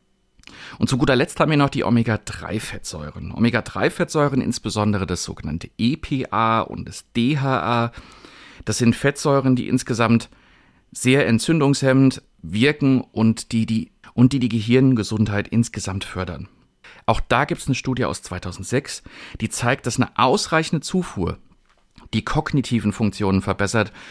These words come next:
und vor allen Dingen auch das Risiko für Depressionen senken kann. Hier sind Dinge wie hochwertige Fischöle oder Algenöle, wenn du dich vegan oder vegetarisch ernährst,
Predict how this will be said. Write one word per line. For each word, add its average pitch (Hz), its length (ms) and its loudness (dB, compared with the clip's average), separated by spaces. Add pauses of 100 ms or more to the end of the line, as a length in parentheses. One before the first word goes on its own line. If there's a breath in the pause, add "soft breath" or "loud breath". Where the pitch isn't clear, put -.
(140 loud breath)
und 123 200 6
vor - 260 -4
allen 131 140 4
Dingen 135 120 4
auch 123 60 0
das 113 220 -4
Risiko 123 340 -2
für - 160 -2
Depressionen 113 640 0
senken - 380 -10
kann. - 280 -14 (840 loud breath)
Hier 165 320 4
sind 156 480 0 (200)
Dinge 135 300 4
wie 123 240 4
hochwertige 120 800 4
Fischöle 127 580 0
oder 110 320 0
Algenöle, 107 640 2
wenn 98 540 -2
du 104 80 -4
dich 95 180 -6
vegan 92 360 0
oder 90 180 0
vegetarisch 95 520 -8
ernährst, 95 340 -4